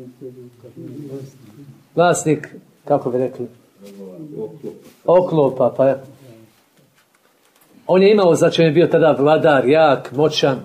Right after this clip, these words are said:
imao je jaku vojsku i zarekao se da će, kogod bude potlačen na zemlji, da će pokušati da mu da njegovo pravo da mu vrati, znači, ko je bio mazlum,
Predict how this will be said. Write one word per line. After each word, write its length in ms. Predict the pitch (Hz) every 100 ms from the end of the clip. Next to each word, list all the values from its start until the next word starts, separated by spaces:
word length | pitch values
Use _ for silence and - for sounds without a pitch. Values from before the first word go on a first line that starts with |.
| - - _ _ _ _ _
imao 340 | 147 156 151
je 220 | 147 139 127
jaku 480 | 135 143 156 156 147
vojsku 640 | 139 165 156 - 180 170 - - _ _ _ _ _ _ -
i 360 | 180 175 147 - _ _ _ _ _ _ _ _
zarekao 480 | 127 151 208 180 180
se 320 | 151 185 175
da 160 | 147 156
će, 320 | - 160 143 - - _ _
kogod 400 | - 151 214 -
bude 480 | 170 180 165 135 - -
potlačen 520 | 175 175 180 - 151
na 100 | 139
zemlji, 560 | 123 160 170 165 143 - _ _ _ _ -
da 100 | 143
će 160 | 135 139
pokušati 640 | 160 165 - 170 156 156
da 140 | 139
mu 100 | 139
da 240 | 131 156 143
njegovo 340 | 139 131 139
pravo 520 | 120 123 131 139 135 131 - _ _ _ _ _
da 400 | - 135 127 - _ _ 117
mu 100 | 123
vrati, 520 | 127 147 139 - 123
znači, 460 | 120 127 123 120 120 _ -
ko 120 | 147
je 60 |
bio 220 | 127 143 127
mazlum, 540 | 120 117 131 143 135